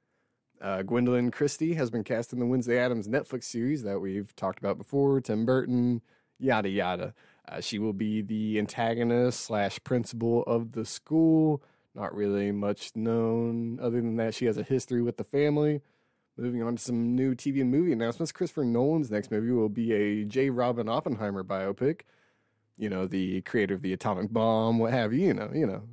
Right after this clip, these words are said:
other things. But, uh, that's probably his, his big accomplishment. He was shopping it to other people besides Warner since the whole H B O Max debacle, and he didn't really love that, and he swore he'd go to somewhere else,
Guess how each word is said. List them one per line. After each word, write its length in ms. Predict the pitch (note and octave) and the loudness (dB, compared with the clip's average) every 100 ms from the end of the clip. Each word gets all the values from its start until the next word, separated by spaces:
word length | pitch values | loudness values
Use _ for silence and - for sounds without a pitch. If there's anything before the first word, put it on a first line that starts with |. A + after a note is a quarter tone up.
| C3 | -8
other 220 | C#3 B2 | -2 -2
things. 340 | G#2+ G#2+ B2+ C#3+ | 0 -2 -2 -2
But, 300 | A#2+ G#2 - | -2 -2 0
uh, 220 | A2 G#2+ | 0 2
that's 140 | A#2+ | 0
probably 280 | - A2+ G#2 | 0 0 2
his, 300 | G2+ G2+ G#2 - | 0 -2 -8 -6
his 140 | A2+ | -6
big 320 | G2+ A2 G#2+ | -2 0 0
accomplishment. 720 | G#2+ - G#2 A2+ A2 - D#3 G#3 _ _ _ | -2 -2 -2 -2 -4 0 0 -2 _ _ _
He 480 | - A#2 A#2 A#2 A2+ | -4 0 2 2 2
was 160 | A2+ A2+ | 2 0
shopping 380 | - C3+ C#3+ E3 | 2 0 0 0
it 120 | D#3+ | 2
to 140 | C#3 | 2
other 200 | B2+ B2+ | 2 2
people 960 | - - D#3 D#3 - A#2+ A#2+ A#2 A#2 - | 0 -2 -2 -2 -2 0 2 4 2 2
besides 500 | A2 G#2+ B2 A2+ G#2 | -2 -4 -2 0 0
Warner 520 | G2 B2+ G3 E3 C3 C#3 | -2 -2 0 0 0 -2
since 400 | A2 G2+ - - _ _ _ - | -4 -6 -8 -18 _ _ _ -8
the 80 | |
whole 260 | G2+ G#2 G2 | -2 0 2
H 180 | G#2 - | 0 0
B 80 | G#2 | -2
O 60 | |
Max 360 | G2 C#3 C#3 - | 0 0 0 -2
debacle, 760 | C3 B2+ B2 - B2 B2+ B2 A2+ | 0 4 2 2 0 2 0 -2
and 180 | G2+ | -4
he 400 | A#2+ A2+ A2 G#2+ - _ _ _ | -4 -4 -4 -6 -10 _ _ _
didn't 260 | A#2 G2+ C#2+ | -2 -2 0
really 260 | F#2 F#2 | -2 -2
love 380 | A2 D#3 F3 D3 | 0 4 4 4
that, 360 | C#3 C#3+ C#3 C3 | 4 6 6 4
and 80 | G2 | -2
he 60 | |
swore 300 | G2+ A2+ G2 | -8 -4 -2
he'd 180 | G2+ G#2 | -2 0
go 140 | C3+ | 2
to 80 | C3 | 2
somewhere 380 | B2 A#2 A2 C3+ | 0 0 0 2
else, 440 | E3+ D#3+ D#3+ D3+ | 2 4 2 -2